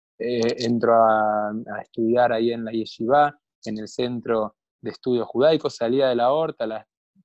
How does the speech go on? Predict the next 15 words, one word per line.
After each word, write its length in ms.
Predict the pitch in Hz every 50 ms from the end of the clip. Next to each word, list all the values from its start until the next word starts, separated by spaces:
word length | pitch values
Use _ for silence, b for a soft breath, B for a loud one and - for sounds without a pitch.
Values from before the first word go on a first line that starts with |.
| - -
cuatro, 380 | 156 156 156 151 - - 143 127
a 40 |
las 140 | 117 110 -
cinco 240 | - 151 143 135 131
y 60 | 127
media, 320 | 131 151 165 170 170 143 -
hasta 160 | - - 117
las 100 | 113 127
nueve 140 | 143 147 143
de 60 | 135
la 40 | 127
noche 260 | 139 147 147 - 135
estábamos 360 | - - 135 131 127 117 -
ahí 180 | 127 127 135 135
con 320 | - 131 127 120 120 117